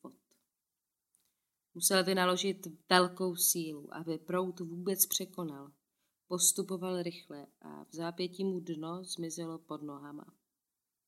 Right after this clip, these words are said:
Rval se s proudy i s vlastním strachem a hluboko uvnitř slyšel šeptat tenký hlásek:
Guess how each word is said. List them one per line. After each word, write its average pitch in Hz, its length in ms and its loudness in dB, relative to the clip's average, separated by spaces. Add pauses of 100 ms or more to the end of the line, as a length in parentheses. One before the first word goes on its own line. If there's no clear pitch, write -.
(220)
Rval 170 380 -2
se - 260 2
s - 180 0
proudy 175 460 -4
i 175 220 -6
s 175 80 -8
vlastním 170 440 0
strachem 151 540 0 (440)
a 180 80 12
hluboko 202 580 8
uvnitř 180 340 4
slyšel 180 580 4
šeptat 175 460 -4
tenký 175 400 0
hlásek: 165 440 -2